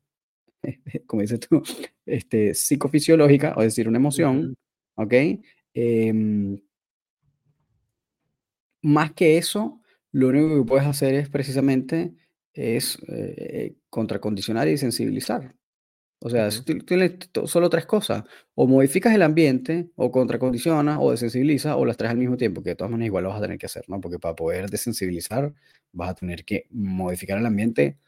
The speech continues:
Speaker 1: eh, a-, con aproximaciones sucesivas de ese estímulo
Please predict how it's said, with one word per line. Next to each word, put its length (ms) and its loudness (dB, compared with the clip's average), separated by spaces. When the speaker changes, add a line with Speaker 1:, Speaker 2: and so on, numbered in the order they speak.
Speaker 1:
eh, 260 -8
a-, 180 -10
con 180 -4
aproximaciones 680 -2
sucesivas 400 2
de 80 2
ese 120 -2
estímulo 500 -10